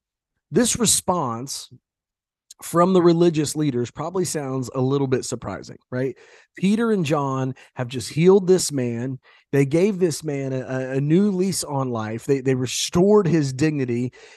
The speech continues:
He's given freedom and opportunity to become this contributing member of society. And so, so you would expect the religious leaders here, they, they would have, you know,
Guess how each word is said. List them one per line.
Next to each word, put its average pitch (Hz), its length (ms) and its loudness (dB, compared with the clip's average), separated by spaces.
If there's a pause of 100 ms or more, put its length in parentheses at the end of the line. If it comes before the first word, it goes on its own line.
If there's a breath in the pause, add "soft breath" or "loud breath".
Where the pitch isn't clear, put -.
He's 175 300 0
given 196 300 4
freedom 196 680 -2
and 127 120 -8
opportunity 180 880 0
to 156 80 -2
become 160 480 -2
this 131 260 -2 (440 loud breath)
contributing 202 880 0
member 160 400 0
of 127 120 -8
society. 127 800 -8
And 123 160 -6
so, 139 320 0 (300 loud breath)
so - 120 0
you 170 220 6
would 285 140 4
expect 196 600 -4
the 165 320 -2 (300 loud breath)
religious 160 600 4
leaders 175 360 -2
here, 123 260 -2
they, 160 140 0
they 165 160 0
would 196 200 6
have, 147 220 -2
you 160 280 -6
know, 131 260 -6